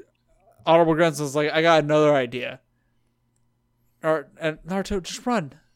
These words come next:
Nope. Honorable Grandson's like, "Just hop on this bull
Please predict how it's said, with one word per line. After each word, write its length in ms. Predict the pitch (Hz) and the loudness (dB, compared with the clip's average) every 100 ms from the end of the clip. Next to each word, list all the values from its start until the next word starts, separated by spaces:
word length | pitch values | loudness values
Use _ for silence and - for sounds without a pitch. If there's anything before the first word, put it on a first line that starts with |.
| _ _ _ _ _ _ _ _ _ _ _ - | _ _ _ _ _ _ _ _ _ _ _ -4
Nope. 240 | 160 170 _ _ _ _ _ _ _ _ _ 170 160 _ _ - | -2 -4 _ _ _ _ _ _ _ _ _ -20 -20 _ _ -4
Honorable 240 | 165 160 | -2 0
Grandson's 340 | 165 160 147 | 0 -2 -4
like, 200 | 151 143 _ _ | -4 -4 _ _
"Just 140 | 170 208 | -4 4
hop 220 | 220 220 | 6 6
on 100 | 214 | 4
this 160 | 180 | 0
bull 600 | 139 165 165 170 135 - | 0 4 6 6 4 -4